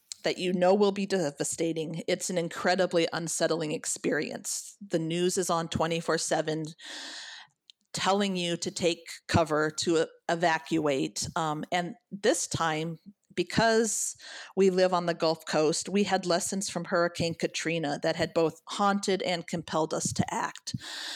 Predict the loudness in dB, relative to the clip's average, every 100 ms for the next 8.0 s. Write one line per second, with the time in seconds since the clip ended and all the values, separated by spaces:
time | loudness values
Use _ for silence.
0 | -12 -6 0 2 4 4 4 2 2 2
1 | 2 2 4 4 2 2 0 -8 -10 -2
2 | 0 2 0 0 -2 0 2 0 2 0
3 | 0 0 0 2 0 0 0 2 2 2
4 | 2 0 0 -2 -2 -2 -2 -4 -8 -16
5 | -14 -14 -2 0 2 2 2 2 2 2
6 | 2 2 0 -2 -2 -4 0 2 2 -2
7 | -2 0 0 0 -4 0 0 2 -2